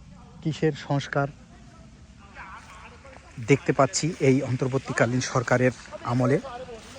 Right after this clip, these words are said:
সেটা নিয়ে গবেষণা করার দরকার নেই। আসলে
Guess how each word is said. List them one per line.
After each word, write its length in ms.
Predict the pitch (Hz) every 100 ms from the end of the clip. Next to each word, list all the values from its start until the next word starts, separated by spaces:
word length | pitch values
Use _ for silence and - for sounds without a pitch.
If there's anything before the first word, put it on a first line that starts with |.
| 262 240 - 571 - - - - - - - - - - -
সেটা 280 | - 143 - - - - - - - - - - - - - - - - - - - - - - - - - - - - - - - - 147
নিয়ে 160 | 151 143 131
গবেষণা 440 | 131 143 151 123 -
করার 240 | 135 120 - - - - 131
দরকার 280 | 120 113 120 101
নেই। 120 | 98 92 - - - - - - - - -
আসলে 320 | - 147